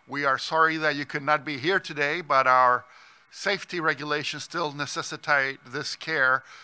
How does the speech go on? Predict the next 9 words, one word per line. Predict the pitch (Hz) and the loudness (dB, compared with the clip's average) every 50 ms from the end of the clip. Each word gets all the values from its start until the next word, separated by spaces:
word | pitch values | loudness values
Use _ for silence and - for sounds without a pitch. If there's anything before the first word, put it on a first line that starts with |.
| - - - _ - | -20 -20 -20 _ -2
but | - 151 143 139 139 135 - 135 135 | 2 4 4 4 4 2 -2 -10 -10
we | 147 170 170 | -6 -6 -6
hope | - - 170 160 160 135 | -4 0 0 0 0 0
that | 127 147 135 | -4 -8 -6
you | 135 147 143 | -6 -6 -8
can | - - 151 143 131 131 | -8 -10 -10 -10 -10 -12
be | 123 117 131 131 123 | -14 -14 -12 -12 -10
with | 120 139 143 131 131 | -6 -6 -4 -4 -2
us | 127 120 113 - - - | -4 -4 -4 -6 -8 -10